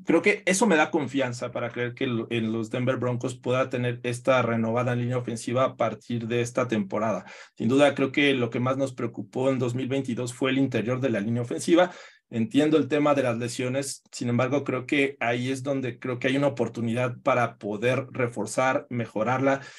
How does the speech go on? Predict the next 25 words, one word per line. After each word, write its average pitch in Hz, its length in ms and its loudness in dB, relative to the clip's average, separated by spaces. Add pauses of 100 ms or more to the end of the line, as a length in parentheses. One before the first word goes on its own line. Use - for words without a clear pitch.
(140)
y 170 220 2
sobre 147 240 4
todo 202 140 4
también 180 380 4
contribuir 143 640 2
para 123 160 0
el 117 80 -8
juego 123 500 -4
terrestre, 120 480 -6
que 110 320 -6
me 120 220 0
parece 113 320 -2
que - 100 -4
es, - 320 -6
mm, 127 520 -4
de 120 120 0
mucha 139 260 0
necesidad. 120 640 -2
Ya 123 240 -4
lo 123 120 0
vimos 123 240 -2
también 131 260 -4
con 131 140 -4
los 123 80 -4
Saints. 147 240 -2